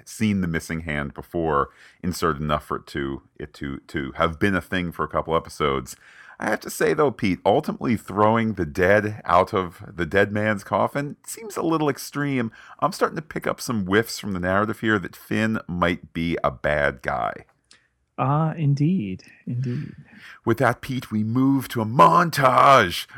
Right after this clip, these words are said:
Speaker 1: of Rory and other goons roughing, well, it's not fully a montage, I guess, to be fair. It's a series of connected chronological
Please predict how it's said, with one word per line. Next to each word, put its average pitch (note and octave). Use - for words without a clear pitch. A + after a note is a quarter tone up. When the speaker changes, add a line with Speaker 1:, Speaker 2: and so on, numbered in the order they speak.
Speaker 1:
of G2
Rory G#2+
and G#2
other G2
goons G2+
roughing, F#2+
well, -
it's -
not -
fully A2
a E2+
montage, D2
I E2+
guess, E2+
to -
be D#2+
fair. C#2+
It's -
a F#2+
series A#2
of F2
connected G2
chronological E2